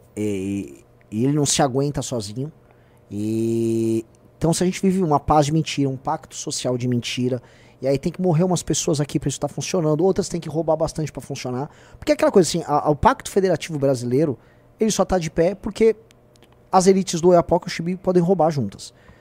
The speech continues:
Porque é a única coisa que mantém eles juntos. Eu não vejo nenhum motivo pra elite do Maranhão querer continuar sendo brasileira, se não compartilhar, par-, compartilhar disso aí.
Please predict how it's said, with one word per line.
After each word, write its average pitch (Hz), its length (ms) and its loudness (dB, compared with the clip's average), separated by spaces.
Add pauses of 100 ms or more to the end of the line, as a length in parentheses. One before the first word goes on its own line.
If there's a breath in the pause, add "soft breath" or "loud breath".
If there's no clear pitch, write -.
(220 soft breath)
Porque - 160 -6
é 254 40 2
a - 20 2
única 302 180 0
coisa 151 200 0
que 139 100 -10
mantém 127 240 -4
eles 120 100 -6
juntos. 110 260 -10
Eu 233 60 -6
não 269 120 -2
vejo 233 140 -2
nenhum 240 140 -4
motivo 202 360 -4
pra 156 300 0 (260 soft breath)
elite 147 440 0
do 139 80 -4
Maranhão 143 680 0
querer 139 220 0
continuar 131 340 -8
sendo 123 240 -6
brasileira, 120 680 0 (480 loud breath)
se - 200 -2
não 240 200 4
compartilhar, 262 600 -2 (120)
par-, 240 300 0
compartilhar 214 500 0
disso - 160 -8
aí. 101 180 -6